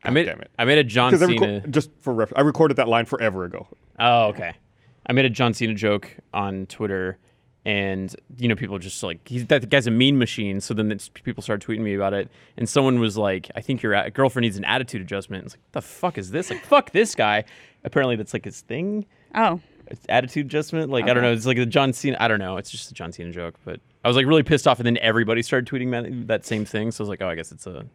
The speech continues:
Speaker 1: it's, like, something
Speaker 2: It's a
Speaker 1: that
Speaker 2: reference.
Speaker 1: John Cena does."
Speaker 2: Yeah,
Speaker 1: Yeah.
Speaker 2: you're just not getting it. Uh, yeah, I was. Um, the guy had replied. The guy I was talking about had replied to a poll I made 'cause I was talking to Brandon yesterday, and he, I realized Brandon did not know what the word gab meant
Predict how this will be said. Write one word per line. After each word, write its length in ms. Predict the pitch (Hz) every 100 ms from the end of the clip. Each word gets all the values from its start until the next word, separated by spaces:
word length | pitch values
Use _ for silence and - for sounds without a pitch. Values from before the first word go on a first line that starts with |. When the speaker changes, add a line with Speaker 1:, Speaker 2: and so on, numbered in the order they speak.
| _ _
Speaker 1:
it's, 120 | -
like, 80 | -
something 160 | -
Speaker 2:
It's 60 | -
a 20 |
Speaker 1:
that 60 | 95
Speaker 2:
reference. 280 | - 90
Speaker 1:
John 80 | -
Cena 140 | - -
does." 140 | -
Speaker 2:
Yeah, 60 | 98
Speaker 1:
Yeah. 60 | 90
Speaker 2:
you're 80 | 95
just 120 | -
not 100 | 92
getting 200 | 90 92
it. 100 | - _ - - _ -
Uh, 80 | 135
yeah, 180 | 127 123
I 140 | 113 135
was. 260 | 131 127
Um, 400 | 127 120 104 98 -
the 80 | 120
guy 160 | 143
had 100 | 165
replied. 400 | 123 110 123 120
The 60 | 123
guy 160 | 123 123
I 40 |
was 120 | 120
talking 100 | 135
about 160 | 131 135
had 140 | 131
replied 480 | 113 - 117 120 123
to 360 | - 117 113 - -
a 40 |
poll 300 | 98 170 185
I 80 | 113
made 300 | 101 92 95 _ _ _
'cause 80 | -
I 40 | 131
was 40 |
talking 220 | 147 143
to 40 | 107
Brandon 380 | 120 156 147
yesterday, 480 | 113 107 - 104 101 - _ _ _
and 140 | 120 107
he, 80 | -
I 60 | 123
realized 340 | 123 139 123
Brandon 300 | 120 127 135
did 100 | 123
not 160 | 120 120
know 100 | 117
what 140 | 117
the 80 | 117
word 280 | 113 104 101
gab 420 | 110 104 98 95
meant 340 | 95 - -